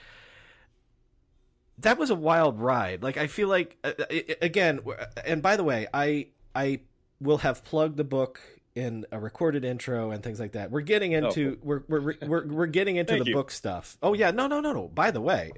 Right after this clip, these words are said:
Speaker 1: it will have fully been plugged.
Speaker 2: Fantastic.
Speaker 1: You, like, you wanted to be an actor at a certain point. Like, w-, w-, my
Speaker 2: Oh,
Speaker 1: main
Speaker 2: man. Well,
Speaker 1: question.
Speaker 2: okay, so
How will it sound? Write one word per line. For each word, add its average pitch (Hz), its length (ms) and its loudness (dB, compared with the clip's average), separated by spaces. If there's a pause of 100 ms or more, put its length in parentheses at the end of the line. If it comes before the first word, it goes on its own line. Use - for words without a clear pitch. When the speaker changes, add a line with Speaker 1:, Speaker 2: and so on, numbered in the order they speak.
(140)
Speaker 1:
it 139 160 0
will 139 140 0
have 117 220 -4 (320)
fully 180 260 2
been 117 160 -4
plugged. - 280 -8 (680)
Speaker 2:
Fantastic. 117 480 -6 (140)
Speaker 1:
You, 233 420 0 (1040)
like, 160 220 4
you 190 420 -4 (920)
wanted 147 360 0
to 143 60 -6
be 127 140 0
an 117 100 0
actor 175 720 2
at 151 120 2
a 151 40 -2
certain 151 380 -2
point. 156 180 -2
Like, 175 120 0
w-, 185 160 -12
w-, 190 140 -14 (600)
my - 160 4
Speaker 2:
Oh, 226 80 2
Speaker 1:
main 226 100 4 (100)
Speaker 2:
man. 226 120 -4
Well, 180 140 4
Speaker 1:
question. - 240 2
Speaker 2:
okay, 147 100 -4
so 123 340 -4